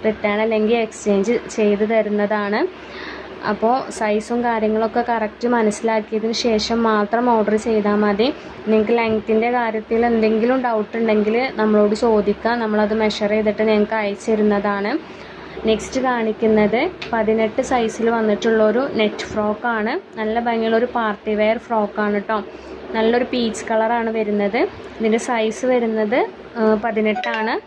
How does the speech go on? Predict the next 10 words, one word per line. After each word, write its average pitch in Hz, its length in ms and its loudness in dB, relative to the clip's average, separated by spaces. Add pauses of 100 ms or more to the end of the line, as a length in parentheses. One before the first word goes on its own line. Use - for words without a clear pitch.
(260)
റേറ്റ് 214 320 -2
വരുന്നത് 220 500 0 (200)
മുന്നൂറ്റി 220 540 2 (120)
എൺപത്. 208 440 2 (560)
നെക്സ്റ്റ് 233 360 -2
കാണിക്കുന്നത് 226 680 2 (180)
പതിനെട്ട് 214 500 -2
സൈസിൽ 220 460 0
വരുന്നൊരു 214 520 4 (140)
സെമി 214 420 2